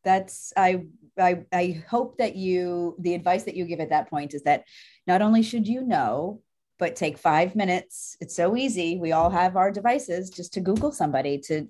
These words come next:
to know what they work on, what their taste is like. Do you like what they, the cast that they assemble? I mean, it's only gonna help you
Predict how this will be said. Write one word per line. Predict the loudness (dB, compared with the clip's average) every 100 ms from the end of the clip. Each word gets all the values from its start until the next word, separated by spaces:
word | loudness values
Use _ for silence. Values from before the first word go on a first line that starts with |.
| -6
to | -2
know | 2 2 2
what | 0 0
they | 0 0 0 0 -2 -4 -6
work | -6 -4 -2
on, | 0
what | 0 0
their | -4
taste | -4 -6 -6 -10
is | -4
like. | -2 -2
Do | -2 0
you | 0 0 -2 -6
like | -6 -4 -2 -4
what | -2
they, | 0 0 0 -2 -2 -4 -6 -12 _
the | -8
cast | -2 -2 -2
that | -4
they | -2
assemble? | -2 -2 -2 2 2 4
I |
mean, | 0 -2
it's | -4 -10 -6
only | -4 -2
gonna | -2
help | -2 -2 -4 -6
you | -8 -8 -10